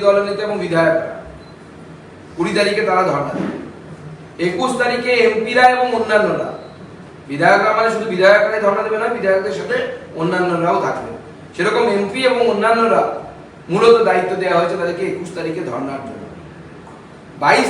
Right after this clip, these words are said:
তারিখে সমস্ত সেল এবং ডিপার্টমেন্ট তারা ধর্ণা দেবে এবং বাইশ তারিখে তার সাথে সাথে আমরা, ধর্ণাও চলবে আমাদের, তার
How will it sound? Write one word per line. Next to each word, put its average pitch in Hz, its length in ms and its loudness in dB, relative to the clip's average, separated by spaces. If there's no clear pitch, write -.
তারিখে 262 360 2
সমস্ত 240 320 2
সেল 240 240 8
এবং 233 100 0
ডিপার্টমেন্ট - 520 0
তারা - 200 4
ধর্ণা 160 320 0
দেবে - 160 -12
এবং 190 120 0
বাইশ 226 260 4
তারিখে 254 280 0
তার 233 240 6
সাথে 233 260 -2
সাথে - 260 -4
আমরা, - 160 -12
ধর্ণাও 202 400 2
চলবে 233 300 2
আমাদের, - 260 2
তার - 240 8